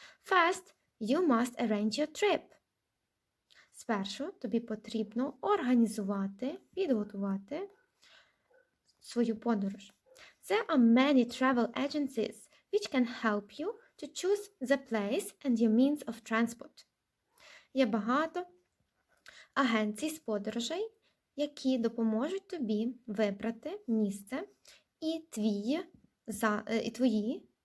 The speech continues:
засоби транспорту. Means of transport. Засоби транспорту. Agencies buy tickets.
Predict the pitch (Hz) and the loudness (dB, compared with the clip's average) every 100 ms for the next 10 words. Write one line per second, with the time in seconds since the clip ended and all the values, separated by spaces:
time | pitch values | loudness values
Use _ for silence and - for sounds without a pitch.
0 | - 220 208 202 - 208 233 - 208 196 | -6 -2 -2 -2 -6 -4 -6 -4 -6 -6
1 | - - - 196 214 240 254 254 320 - | -12 -20 -10 0 6 6 6 4 -4 -8
2 | 240 - 202 196 - - - _ - 214 | -12 -10 -12 -12 -16 -18 -20 _ -8 -2
3 | 214 208 220 208 202 196 196 - _ _ | -2 -2 -4 -4 -6 -10 -10 -18 _ _
4 | _ - - - _ - 339 392 311 - | _ -20 -20 -20 _ 0 2 2 -2 -2
5 | 214 240 320 - _ _ 214 226 214 214 | 0 0 -2 -8 _ _ 0 2 2 0
6 | - 349 - 220 - | -2 -4 -4 -10 -12